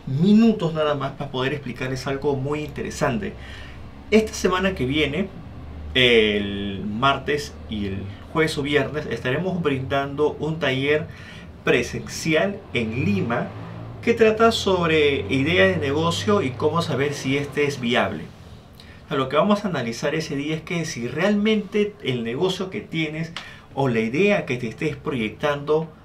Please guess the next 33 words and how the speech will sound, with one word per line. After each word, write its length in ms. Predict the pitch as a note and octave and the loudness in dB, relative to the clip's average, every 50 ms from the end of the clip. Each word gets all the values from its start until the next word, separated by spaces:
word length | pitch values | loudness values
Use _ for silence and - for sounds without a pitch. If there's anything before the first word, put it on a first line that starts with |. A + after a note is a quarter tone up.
| - - - - - - | -20 -20 -20 -20 -14 -8
realmente 540 | C3+ C3+ D#3 E3 E3 E3 F#3 F#3 F3 F3 D#3 | -4 0 0 2 2 4 2 2 2 0 0
es 80 | C3 | 0
viable. 440 | C3 C#3+ D3 B2 A2 G2 - - - - - - - - - - - - - | 2 2 2 0 0 -2 -6 -12 -14 -18 -20 -20 -20 -20 -20 -20 -20 -20 -10
O 40 | - | -6
sea, 140 | - D#3+ - C3 | -4 -4 -4 -2
realmente 600 | C3 D3 E3 F3 F#3+ G3 G#3 G3+ G3 G3 G3+ G3 | 0 0 2 2 2 2 2 0 0 0 0 -2
tendrá 580 | G3 - C3+ B2+ C3+ D3 D#3+ E3+ F3+ F#3+ F#3 - - - - - - | 0 -2 -2 -2 0 2 2 2 2 2 -2 -8 -14 -20 -20 -6 -2
la 180 | C3 C3 B2 B2+ | 0 0 0 0
probabilidad 640 | B2+ B2+ B2 B2 A#2 A#2 A#2 A2+ A#2 A#2 D3 D#3 | 0 2 2 2 2 2 0 -2 0 0 2 2
de 80 | D#3 D#3 | 2 0
tener 360 | C3+ B2 A#2+ C3+ C#3 - - - - | -2 -2 -2 -2 -4 -4 -4 -2 -2
éxito. 580 | C#3 C3+ - - - A#2+ G2+ - - - - - - - - - - - - - - - - - - - - - | 0 0 -2 -6 -8 -8 -10 -8 -10 -10 -10 -12 -16 -20 -20 -20 -20 -20 -20 -20 -20 -20 -20 -20 -20 -20 -14 -8
Porque 200 | - B2 A2 - - | -6 -6 -6 -4 0
obviamente 500 | C3+ C#3 C3+ B2 A#2 G#2+ A#2+ A#2+ A2 A2+ | 2 4 4 4 4 2 2 0 -2 -4
todo 360 | G#2+ - C3 B2+ B2+ B2 B2 - | -4 -2 0 2 2 2 2 0
tiene, 320 | C3 C3 B2 A#2+ A#2 A2 | 0 0 0 0 -2 -4
todos 500 | - C3 C3+ C#3+ C#3+ C3 - - - - | -2 2 4 4 4 4 2 -2 -6 -6
los 180 | A#2 A2+ - A#2+ | -6 -6 -6 -6
emprendedores 720 | G#2+ - A#2 G#2+ G#2+ A2 B2+ C#3 C#3+ C3+ C3 C3 C3 - | -4 -2 -2 0 0 0 2 2 2 2 0 -2 -4 -6
o 60 | G#2+ | -6
los 100 | G2+ G#2 | -8 -8
que 80 | G#2 - | -8 -6
están 160 | - C3 C3 | -6 -4 -4
pensando 340 | C3+ C3 - - C#3+ C3 C3 | -2 -4 -4 -4 -4 -4 -4
en 60 | C3 | -4
emprender, 600 | B2+ A2 A#2 G#2+ G#2 A2 A#2 B2+ C3 C3 C3 - - - | -6 -6 -4 -4 -4 0 0 2 0 0 -2 -6 -12 -10
tenemos 420 | - B2+ D3+ G#3 A#3+ A#3 G3 - - | -6 -2 0 2 2 2 2 2 0
una 140 | G#3 G3 F#3+ | 0 -2 0
idea 320 | F3+ G3 G#3+ G3 D#3 C#3 | 0 2 2 2 0 0
ya 120 | D#3+ E3+ | 0 -2
establecida, 680 | E3+ E3+ - F3 - A2+ G#2+ - - B3+ A#3+ F#3 B2 B2 | -2 -2 -2 -4 -4 -4 -4 -4 -4 -4 -2 0 -2 -2
pero 220 | - A#2+ A#2+ A2 | -2 -2 0 0
la, 180 | A2 A2+ A2 - | 0 0 -2 -4